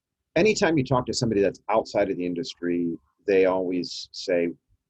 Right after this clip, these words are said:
"Why would you ever open up a business in New York or Michigan or Illinois or Maine or any of these states? Because all the bugs are in the South," right? I mean, that's what people think. Clearly, there are more pest pressure there.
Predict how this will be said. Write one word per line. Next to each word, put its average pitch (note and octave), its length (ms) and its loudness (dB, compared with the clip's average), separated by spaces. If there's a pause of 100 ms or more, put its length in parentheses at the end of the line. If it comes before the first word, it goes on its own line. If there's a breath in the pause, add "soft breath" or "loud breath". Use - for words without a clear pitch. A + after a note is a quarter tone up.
(260)
"Why A#2 320 2
would C3 160 2
you G2 100 0
ever F#2+ 200 2
open E2+ 200 0
up - 140 -6
a - 20 -10
business D#2 400 -6
in D#2+ 80 -10
New D#2+ 80 -6
York G#2 300 0
or F2+ 40 -4
Michigan E2 360 -6
or D#2+ 100 -4
Illinois G#2 440 -2
or E2 100 -2
Maine E2+ 240 -4
or F2 80 -4
any C3 100 2
of C3+ 60 0
these A2 160 -6
states? F#2 320 -2
Because - 160 -12
all A2 160 4
the A#2+ 40 0
bugs G2+ 300 -2
are F2 60 -6
in D#2 80 -10
the D2+ 80 -14
South," - 340 -8
right? D2 220 -4
I F#2+ 40 -4
mean, G2 40 -4
that's G2 200 -2
what B2 160 0
people C3 360 -2
think. E2+ 160 -6 (140)
Clearly, D#3+ 420 6
there G#2+ 240 2
are A2 200 -2
more G2 320 -2 (120)
pest G2 240 -6 (100)
pressure F#2 440 -2
there. D#2+ 280 0